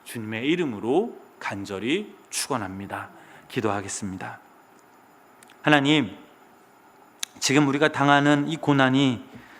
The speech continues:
너무나도 길어지고 마치 하나님이 안 계신 것처럼 느껴질 때가 분명 있습니다.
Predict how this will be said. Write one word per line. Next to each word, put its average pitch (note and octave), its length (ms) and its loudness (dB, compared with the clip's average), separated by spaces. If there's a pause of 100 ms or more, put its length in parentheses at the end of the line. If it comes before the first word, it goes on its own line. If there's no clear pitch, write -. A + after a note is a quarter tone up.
(120)
너무나도 C3 680 2
길어지고 A#2 760 -4 (540)
마치 A2 520 -4 (280)
하나님이 D#3 720 0 (240)
안 A2+ 200 -4
계신 D3 440 0
것처럼 B2 440 -2
느껴질 C3+ 460 -2
때가 A#2 380 -2 (280)
분명 B2 520 -2 (220)
있습니다. A#2+ 720 -6